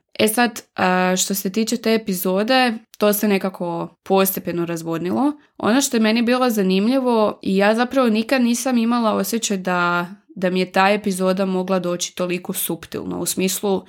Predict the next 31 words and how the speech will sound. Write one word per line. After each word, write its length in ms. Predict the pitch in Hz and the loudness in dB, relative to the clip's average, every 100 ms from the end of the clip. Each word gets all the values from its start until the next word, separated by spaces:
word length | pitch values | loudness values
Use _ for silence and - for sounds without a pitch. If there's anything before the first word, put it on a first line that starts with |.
| _ | _
to 180 | 220 220 | 0 2
se 140 | 226 | 2
nakupljalo 640 | 233 220 220 220 226 208 190 | 0 0 -2 -2 0 2 2
danima, 520 | 190 190 196 190 180 | 2 2 2 2 0
tjednima, 540 | 180 180 180 180 170 | 0 -2 0 -2 -2
mjesecima. 1040 | 170 170 165 160 - 165 160 180 170 185 269 - 190 180 180 180 | -2 -2 -2 -6 -4 -4 -4 -6 -2 -2 -2 -4 -2 -2 0 2
Nije 220 | 190 220 | 2 2
se 180 | 220 202 | 0 0
desilo 520 | 196 202 202 208 190 | 0 0 0 0 0
da 140 | 185 | 0
se 160 | 185 190 | 0 0
jednostavno 800 | 185 190 196 190 180 175 170 165 _ _ _ _ - | 0 0 0 0 0 -2 -4 -6 _ _ _ _ -2
jučer 340 | 202 208 202 | 0 2 0
su-, 240 | 196 202 202 | 0 0 0
super 460 | - - 208 202 | -2 -2 0 0
osjećate, 920 | 180 202 269 254 240 233 214 196 190 185 | 2 0 0 0 -2 0 2 4 4 2
a 200 | 180 180 | 2 2
danas 320 | 185 190 190 | 4 2 0
se 80 | - | -4
probudite 640 | - 175 185 202 214 185 | -6 -4 0 2 2 0
i 80 | 180 | 0
totalno 380 | 185 185 180 180 | -2 -2 0 -2
ste 180 | - 175 | -2 -6
izgoreni, 560 | 185 165 175 247 240 | -2 -2 0 0 2
nego 240 | 208 196 196 | 2 2 0
se 140 | 190 | -2
baš 220 | 196 196 | -2 0
to 60 | 214 | 0
nekako 380 | 202 208 214 214 | -2 -4 -4 -4
suptilno 480 | 214 208 233 214 | -2 -2 0 0
nakupljalo 680 | 190 185 185 214 320 320 311 | 0 0 -2 -2 0 2 2